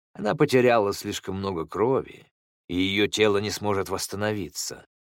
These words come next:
Но при помощи магии исцеления мы сможем ускорить процесс и вернуть ей жизнь". Он поднёс ладонь к птице и открыл третий канал.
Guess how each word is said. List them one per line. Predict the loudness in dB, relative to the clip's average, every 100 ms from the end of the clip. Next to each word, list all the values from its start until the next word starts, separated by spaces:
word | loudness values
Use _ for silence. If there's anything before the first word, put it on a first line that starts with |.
| _
Но | 0 0
при | 2 0
помощи | 2 2 4 0 -2 -2
магии | 0 2 2 2 2 2 2 2
исцеления | 0 0 0 2 2 0 -2 -8 -12 -16 _ _ _ _ -2
мы | 0
сможем | 2 2 2 2 0
ускорить | -2 0 2 2 0
процесс | -4 -8 -6 -8 -6 -8 -6
и | -6
вернуть | -6 -6 -10 -8 -4
ей | -2
жизнь". | -2 -4 -6 -10 _ _ _ _ _ _ _ _ _ _ _ _ _ _ -2
Он | 0 0 0
поднёс | -2 -2 -2 -2 0
ладонь | 0 4 2 0
к | -8
птице | -8 -4 -4 -2 0 0
и | 2 2
открыл | 2 0 2 2
третий | 2 0 0 -4
канал. | -4 -6 -6 -10 -14 _